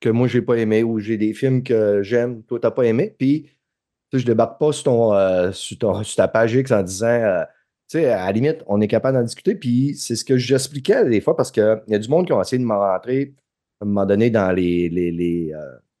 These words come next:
les polémiques, tu sais, de « Je veux pas que tu deviennes comme tel YouTuber ». Tu sais, là, je sais que le gars va se sentir visé parce qu'il écoute, là, mais, tu sais, je,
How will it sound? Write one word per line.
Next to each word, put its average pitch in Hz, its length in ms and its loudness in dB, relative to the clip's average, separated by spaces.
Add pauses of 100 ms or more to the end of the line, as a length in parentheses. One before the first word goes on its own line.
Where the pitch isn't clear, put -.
les 92 340 0
polémiques, 110 720 0 (220)
tu - 120 -2
sais, 110 80 4
de « 92 280 2 (260)
Je 117 160 -2
veux 113 60 0
pas 127 120 -2
que 131 60 -8
tu - 120 -14
deviennes 113 360 -2
comme 107 260 0
tel 104 280 2
YouTuber ». 90 420 -2 (400)
Tu - 80 -16
sais, 143 160 2
là, 131 280 4
je 120 120 2
sais 156 180 0
que 143 60 2
le 120 60 2
gars 127 120 0
va 120 120 2
se - 60 -4
sentir 104 300 0
visé 110 160 2
parce - 180 0
qu'il 95 220 2
écoute, 131 280 0
là, 127 80 2
mais, 85 260 -2
tu - 60 -20 (260)
sais, - 120 -6
je, 101 160 -2